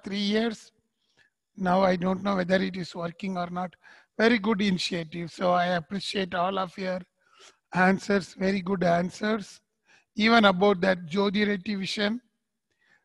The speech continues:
very good answers. One of the person clearly mentioned that dependency is out of freedom.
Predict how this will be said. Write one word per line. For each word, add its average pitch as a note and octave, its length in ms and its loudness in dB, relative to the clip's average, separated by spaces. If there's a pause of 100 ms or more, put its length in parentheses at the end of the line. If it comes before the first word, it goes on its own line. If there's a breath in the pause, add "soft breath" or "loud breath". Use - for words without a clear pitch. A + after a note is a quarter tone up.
(140)
very G#3 260 4
good G3 280 -2 (680)
answers. G3+ 680 0 (1160)
One G#3 240 0
of G3+ 160 4
the F#3 80 -4
person G3+ 420 2
clearly G#3 500 4
mentioned F#3+ 520 -2
that G3 180 -4 (500 soft breath)
dependency A#3+ 1080 4
is G#3 360 -6 (200)
out G#3 260 2
of A3+ 200 4
freedom. E3+ 420 -4